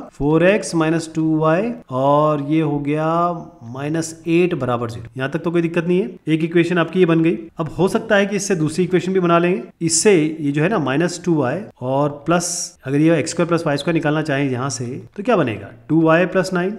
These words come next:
अब टू वाई प्लस नाइन यहाँ पर रख दीजिए आप, क्या एक ही चीज आती है देख लीजिए। टू वाई प्लस नाइन रख रहा हूँ, इसकी जगह पे माइनस फ़ोर एक्स माइनस वन बराबर ज़ीरो। तो इससे क्या बनेगा आपको? देखिए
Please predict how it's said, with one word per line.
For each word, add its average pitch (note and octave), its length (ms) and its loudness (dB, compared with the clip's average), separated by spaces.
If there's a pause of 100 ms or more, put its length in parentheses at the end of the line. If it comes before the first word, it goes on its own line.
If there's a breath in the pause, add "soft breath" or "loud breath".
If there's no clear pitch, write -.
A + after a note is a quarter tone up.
(140)
अब - 160 -14
टू D#3 60 2
वाई F3+ 160 6
प्लस F#3 240 2
नाइन F#3 160 2
यहाँ F#3 140 2
पर F#3+ 100 -2
रख F#3 80 -2
दीजिए F#3 260 0
आप, F3+ 140 -6
क्या E3+ 120 2
एक D#3 120 4
ही D#3 80 -6
चीज F#3+ 200 -2
आती F3+ 200 2
है C#3 60 0
देख A#2 120 -4
लीजिए। C#3+ 340 -4 (100)
टू D#3+ 140 2
वाई D#3+ 220 4
प्लस E3 260 -2
नाइन E3 200 0
रख D#3+ 160 -2
रहा D#3+ 100 0
हूँ, F#3+ 220 0
इसकी E3 240 -4
जगह D3 240 0
पे D#3 180 -2 (280)
माइनस D#3+ 300 -2
फ़ोर E3 300 2
एक्स F#3+ 340 0
माइनस C#3+ 360 -4
वन D3+ 220 -2
बराबर C3 320 -4
ज़ीरो। G#2+ 180 -10
तो - 160 -12
इससे E3 140 -2
क्या E3 120 4
बनेगा E3 260 2
आपको? F#3 300 -2 (220)
देखिए C#3+ 220 2